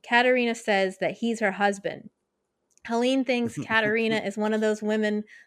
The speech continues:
Speaker 1: who latches on to an inmate because she can't get anyone better. <laughs>
Speaker 2: Such a shitty thing to say. <laughs>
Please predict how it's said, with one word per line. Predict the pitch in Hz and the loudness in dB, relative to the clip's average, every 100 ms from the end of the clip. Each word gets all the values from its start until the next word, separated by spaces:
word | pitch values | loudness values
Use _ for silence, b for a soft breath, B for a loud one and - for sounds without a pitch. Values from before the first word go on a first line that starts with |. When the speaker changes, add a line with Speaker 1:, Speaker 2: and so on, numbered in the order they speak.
| _ | _
Speaker 1:
who | 233 214 | 0 4
latches | 214 214 226 220 | 4 2 0 0
on | 208 208 | 0 0
to | 214 214 | 0 -2
an | 202 | -2
inmate | 202 202 196 190 196 - | -2 -2 -2 -2 -4 -6
because | 196 196 196 | -8 -6 -6
she | - 196 | -6 -12
can't | - 233 220 | 0 0 0
get | 233 | 6
anyone | 262 226 226 247 214 | 8 8 6 4 4
better. | 196 175 175 170 196 | 0 -4 -4 -6 -8
<laughs> | - 151 - - - - - - - - | -14 -16 -8 -10 -8 -12 -10 -12 -10 2
Speaker 2:
Such | 339 277 - 427 175 415 480 - | 4 2 0 0 0 -2 -2 0
a | |
shitty | 214 480 226 247 208 | -2 0 -2 0 0
thing | 196 | 0
to | 143 | -2
say. | - 208 202 120 127 | -6 -2 0 0 -4
<laughs> | _ | _